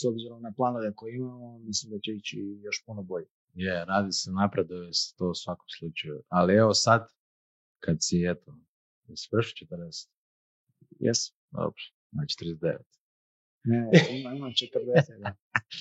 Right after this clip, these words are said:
Speaker 2: E, e, sad kad si već skupio puno iskustva, kad si prošao te, e,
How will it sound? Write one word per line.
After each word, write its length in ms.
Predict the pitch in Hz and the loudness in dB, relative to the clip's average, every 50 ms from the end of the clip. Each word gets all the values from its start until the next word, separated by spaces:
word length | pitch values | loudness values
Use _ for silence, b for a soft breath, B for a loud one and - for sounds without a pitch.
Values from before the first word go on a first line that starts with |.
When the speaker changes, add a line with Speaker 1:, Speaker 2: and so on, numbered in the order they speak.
| B B _ _ _ _ 127 - | B B _ _ _ _ 4 8
Speaker 2:
E, 60 | 127 | 10
e, 1080 | 117 113 113 110 110 107 107 107 104 104 104 101 101 101 101 98 98 98 95 98 95 - - - 143 - _ _ 90 98 95 92 95 92 92 87 | 12 12 10 8 6 2 2 0 -2 -2 -4 -4 -6 -6 -8 -8 -8 -8 -8 -6 -6 -8 -8 -10 -16 -20 _ _ -2 0 0 0 0 0 2 4
sad 300 | - - 127 127 120 - | 8 10 10 8 8 8
kad 220 | - 120 113 98 | 6 6 6 6
si 460 | - - 110 110 107 104 98 92 85 80 - _ _ _ _ _ _ 95 87 76 78 | 4 2 4 4 4 2 2 0 -2 -6 -12 _ _ _ _ _ _ -16 -16 -10 -2
već 200 | 104 110 117 107 | 6 8 8 8
skupio 480 | - - - 123 107 - - 104 95 87 - | 8 6 4 2 2 4 2 2 2 2 2
puno 220 | 120 117 113 107 | 2 2 4 4
iskustva, 920 | 101 - - - - 110 117 123 123 - - 123 120 113 110 104 101 95 - - _ _ _ _ _ _ _ | 2 2 0 0 2 6 6 6 6 4 6 8 10 10 10 10 8 6 2 -4 _ _ _ _ _ _ _
kad 180 | - 95 90 | 0 2 2
si 120 | - - - | 2 -2 -2
prošao 420 | - 107 110 104 - - - 87 | 2 6 6 6 6 4 -2 -8
te, 160 | 80 - 95 | -8 -4 -4
e, 440 | 90 87 85 85 85 80 78 76 69 | -4 -4 -4 -6 -8 -8 -8 -8 -10